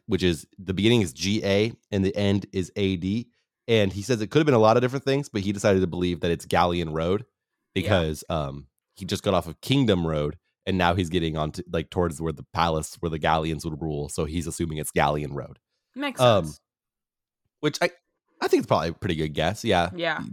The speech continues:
Speaker 1: Do, shops happen on Galleon Road. I don't know. Seems,
Speaker 2: Yeah.
Speaker 1: seems reasonable.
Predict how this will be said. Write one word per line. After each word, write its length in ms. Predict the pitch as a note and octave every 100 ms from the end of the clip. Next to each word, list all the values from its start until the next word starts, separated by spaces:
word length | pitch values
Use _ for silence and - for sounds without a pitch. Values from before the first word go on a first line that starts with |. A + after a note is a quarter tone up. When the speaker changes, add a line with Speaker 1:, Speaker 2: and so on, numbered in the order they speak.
| F#2+
Speaker 1:
Do, 180 | A2+
shops 360 | - G#2 G2 -
happen 280 | G2 F2+ F#2
on 100 | F#2
Galleon 360 | F2 E2+ F2+
Road. 220 | E2+ F2+ G#2
I 40 |
don't 160 | B2 F2
know. 120 | G#2+
Seems, 280 | A#2 G#2+ - -
Speaker 2:
Yeah. 140 | F3 C#3+
Speaker 1:
seems 180 | F3+ A#2+
reasonable. 460 | G2 F#2 F#2 A#2